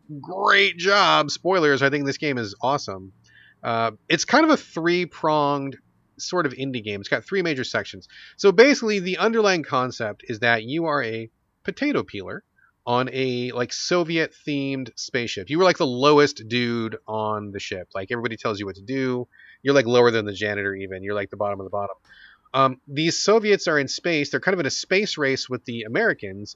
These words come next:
and their jam is they wanna put together a bunch of, like, space stations and spaceships in orbit, and they're kind of in a race. And so they do this by giving you a three D, like, just, like,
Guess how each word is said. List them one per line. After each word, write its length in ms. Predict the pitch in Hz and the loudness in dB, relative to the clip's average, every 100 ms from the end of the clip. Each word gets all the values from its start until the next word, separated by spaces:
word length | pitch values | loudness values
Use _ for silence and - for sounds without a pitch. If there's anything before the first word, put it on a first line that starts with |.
| - | -10
and 440 | 120 120 120 110 - | -6 -4 -4 -8 -4
their 180 | 131 139 | 0 2
jam 340 | 120 160 175 | 0 -2 0
is 80 | 151 | 0
they 100 | 143 | 0
wanna 200 | 143 147 | 0 0
put 240 | - 196 | -2 -6
together 360 | - 160 151 151 | -4 -4 -2 -2
a 40 | |
bunch 240 | 123 135 - | -2 -4 -4
of, 80 | 127 | -6
like, 160 | 113 | -6
space 300 | - 131 135 | -4 -6 -6
stations 580 | - 151 - 139 139 - _ _ _ | -6 -6 -6 -8 -8 -14 _ _ _
and 160 | 123 123 | -8 -8
spaceships 840 | - 117 101 - - 170 - - - _ _ - | -6 -6 -4 -4 0 0 -2 -14 -14 _ _ -4
in 140 | 147 | -2
orbit, 320 | 131 131 98 95 | -2 -4 -4 -6
and 100 | 113 | -6
they're 100 | 117 | -2
kind 140 | 143 | -2
of 40 | 127 | -2
in 80 | |
a 40 | 117 | -2
race. 340 | 107 87 - | -6 -8 -14
And 100 | 107 | -12
so 380 | - 131 120 113 _ _ _ _ - | -2 0 0 -2 _ _ _ _ -4
they 140 | 131 139 | -2 -2
do 300 | 113 302 247 | 2 4 4
this 460 | 101 95 - - _ _ _ _ _ | 0 -4 -10 -12 _ _ _ _ _
by 400 | 127 123 117 113 | 2 4 4 2
giving 320 | 107 147 151 | -2 -4 -2
you 180 | 151 147 | -2 -4
a 200 | 123 120 | -4 -4
three 420 | 120 - 139 175 160 | -6 -8 -8 -6 -6
D, 520 | 151 147 147 139 - | -4 -4 -4 -8 -6
like, 240 | 123 113 _ - | -6 -8 _ -8
just, 220 | 156 - | -6 -2
like, 220 | 147 | -4